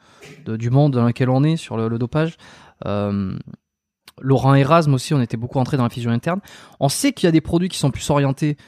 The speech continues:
sport, euh, sport, euh, force, que, que masse ou que volume ou que quoi que ce soit. Euh,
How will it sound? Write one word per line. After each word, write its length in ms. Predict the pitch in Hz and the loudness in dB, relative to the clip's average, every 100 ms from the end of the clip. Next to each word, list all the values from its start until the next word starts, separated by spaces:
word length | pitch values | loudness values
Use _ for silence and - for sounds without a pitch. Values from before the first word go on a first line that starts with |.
| - | -16
sport, 460 | - - 170 165 - | -2 4 4 2 2
euh, 240 | 135 107 | 2 2
sport, 300 | - 98 - - | -6 -14 -16 -20
euh, 140 | - - - | -20 -20 -18
force, 400 | - 143 - - _ _ _ _ - _ _ - - - | 0 0 0 -8 _ _ _ _ -20 _ _ -18 -16 -2
que, 400 | 131 117 117 113 | 2 2 2 -2
que 100 | - | -2
masse 440 | 117 139 160 156 135 | 2 4 4 2 -2
ou 40 | |
que 120 | - | 0
volume 420 | 110 123 135 151 | 2 4 4 4
ou 40 | 123 | 2
que 120 | - | 0
quoi 160 | - 110 | -2 -4
que 80 | |
ce 80 | - | -6
soit. 220 | 117 196 233 - - _ _ _ _ | -8 -8 -8 -20 -20 _ _ _ _
Euh, 60 | - | -20